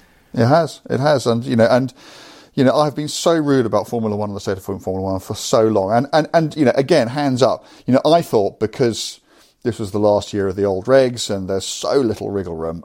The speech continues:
um, I just thought it was just gonna be, you know, see ya guys again from Mercedes, which have won everything, literally everything there is to win for the last five seasons. And it's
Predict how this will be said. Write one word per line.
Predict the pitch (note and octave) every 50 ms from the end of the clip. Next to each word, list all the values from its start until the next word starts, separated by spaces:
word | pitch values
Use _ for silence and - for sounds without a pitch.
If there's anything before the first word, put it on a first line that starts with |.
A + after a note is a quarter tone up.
| -
um, | - G2 G2 G2 F#2+ F#2+ F#2+ F#2 F#2 F#2 -
I | A#2+ A#2
just | G#2+ - - - -
thought | - G#2 G2+ F#2+ - -
it | F2+ D#2+
was | D2+ F#2 -
just | - G2+ - -
gonna | - G#2 G#2 G2
be, | A2 G#2 G#2 G#2+ G#2+ G#2 - _ _ _ - - - - - _ _ _
you | - A2+ A2
know, | G#3 G#3+ A2 A#2 - - _ - F3 E3+ _ _ _ _ _ _ _ _ _ _ _ _
see | - - - C3
ya | A2 G2+
guys | F#2+ A2 A2 A2+ A2 - -
again | C3+ A#2+ A#2 B2 A#2+ G#2+ F#2+ G2 G2
from | - A2 G#2 G2+
Mercedes, | G2+ - A2 G#2+ G#2 G2+ - G1+ - - - - - _ -
which | - G2 G2
have | - F#2+ G2
won | G#2+ G2+ G#2+ -
everything, | - B2 G#2+ - - G2 F#2+ - - - - - _ _ _ _ -
literally | A2+ A2+ A2 - - - G#2 F2+ F#2
everything | G2+ G#2 F#2+ F#2+ F#2 F#2+ F#2
there | F2+ F2+ F#2
is | F2
to | - -
win | G2 F#2 F2
for | F2 - F2+
the |
last | F2+ F#2 F2+ F2 -
five | - F#2 F2
seasons. | - - F#2+ F2+ F#2+ - - - - -
And | C3+ D3+
it's | - - F#3 F#3